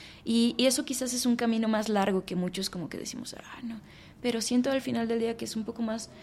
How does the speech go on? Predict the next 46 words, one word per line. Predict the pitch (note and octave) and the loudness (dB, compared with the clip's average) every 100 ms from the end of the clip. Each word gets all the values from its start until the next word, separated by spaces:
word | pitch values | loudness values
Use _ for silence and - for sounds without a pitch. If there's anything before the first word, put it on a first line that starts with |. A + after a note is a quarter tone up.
| - - | -18 -12
em, | - G3 F#3+ F#3 F3+ F3 F3 F3 F3+ - - - - | -2 2 4 4 2 2 2 0 -4 -10 -14 -16 -12
que | - | -6
te | - | 0
va | G#3+ | 2
a | A3 | 2
dar | B3 B3+ | 2 4
un | A#3 | 4
poco | A#3+ A#3 | 2 0
más, | A3+ A3 A3+ - - - | 2 2 0 -4 -4 -2
ah, | G#3 G3 | -2 0
a | - G3+ | 0 0
ti | - A3+ - | 0 -2 0
al | G3 | 0
final, | - G3 F3+ F#3 - - - - | 2 2 2 0 -6 -14 -14 -4
porque | - G#3+ G3+ G3 F#3+ - - - | -2 4 6 6 2 -6 -14 -2
vas | G3+ A3 | 0 2
a | |
decir, | A3+ G3+ A3+ | 0 2 2
"Bueno, | C4 D#4 A3 | 6 6 6
a | - | 4
lo | G#3+ | 4
mejor | G#3+ A3+ | 4 4
esto | A#3+ C4 | 4 4
no | B3 | 4
tenía | B3 A#3 | 4 2
la | A3+ A3 | 0 0
calidad, | G#3+ G#3 G3+ G#3+ G#3 - | 2 4 4 2 -2 -8
eh, | - F#3 F3 E3+ - - - | -4 -2 0 -2 -6 -16 -8
que | - G3 | -2 -2
pude | G3+ G#3 G#3 | 4 6 6
haber | G3 G3 G3 | 6 4 2
tenido | - G3+ G3+ G3 | 0 4 4 4
si | G3 | 0
contrataba | F3 E3+ E3+ E3 F3+ F3 | -2 -2 0 -2 -2 -2
un | F3+ | -2
equipo, | F3 G3 G3+ G#3 D4+ - - - - - - | -4 -6 -4 -4 -6 -8 -20 -20 -20 -10 0
pero | A3+ A3 G#3+ C#4+ | 2 4 4 4
definitivamente | G#3+ G3 F#3+ F#3 F#3 F#3 F#3 F#3 F3+ F#3 | 2 0 2 0 2 2 4 2 2 0
soy | F3+ - F3 | 0 2 0
yo | E3+ F#3 - | 2 2 2
y | F3 | -2
lo | D#3+ D#3+ | 0 0
veo | E3+ E3+ | 0 0
y | |
soy | E3+ D#3+ E3 | -2 -6 -6
yo", | - | -6